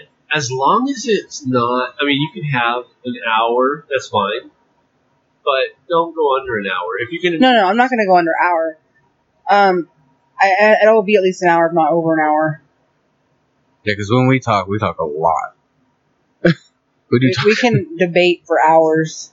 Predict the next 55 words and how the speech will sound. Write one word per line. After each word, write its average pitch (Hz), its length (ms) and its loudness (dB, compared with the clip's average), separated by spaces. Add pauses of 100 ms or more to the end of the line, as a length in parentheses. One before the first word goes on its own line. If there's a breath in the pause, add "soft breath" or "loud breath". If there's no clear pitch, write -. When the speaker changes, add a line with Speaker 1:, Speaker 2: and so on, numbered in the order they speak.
(120)
Speaker 2:
and - 120 -12
talk 156 300 0
for 156 160 -4
hours. 151 760 2
Speaker 3:
Yeah. 95 260 0 (320)
Speaker 1:
Well, 277 120 -2
that's 147 280 -2
the 147 140 -6
nice 110 200 -4
thing. 202 200 -4
Just 107 240 -8 (440)
tell 127 320 -2
me, 160 120 -6
I'll 110 140 -2
set 131 220 -2
it 117 180 -4
up. 120 240 0
You 120 160 -12
guys 117 260 -2
start 113 360 -4 (120)
debating 139 300 -4 (160)
for 127 180 -4
an 113 80 -4
hour, 139 560 -2
two 139 220 -6
hours, 135 480 -2
five 127 240 -2
hours, 143 460 -2
and 113 80 -14
there 113 100 -4
you 135 140 -6 (120)
go. 147 100 -2
You 113 220 -8
Speaker 2:
I 320 60 2
should - 140 2
have 226 80 2
Speaker 1:
got 208 40 2
Speaker 2:
been 202 80 2
on 180 100 0
the 165 40 -2
debate 156 300 -4
team 160 180 -2
when 156 80 0
I 147 80 2
was 156 100 0
in 156 60 0
high 151 120 2
school 160 200 -6
'cause 165 100 -4
I 196 120 2
can 147 120 -6
talk 170 320 0
and 165 120 -2
I 165 40 -2
can - 120 -10